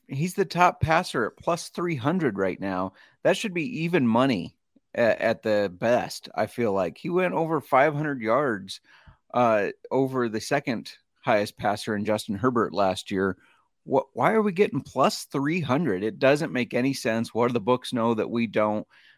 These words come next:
Um, "Are you telling me losing Juju Smith-Schuster was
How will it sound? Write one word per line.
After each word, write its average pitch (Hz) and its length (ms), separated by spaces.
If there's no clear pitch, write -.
Um, 107 480
"Are 117 80
you 127 140
telling 135 300
me 131 80
losing 117 420
Juju 113 300
Smith-Schuster 120 800
was 101 400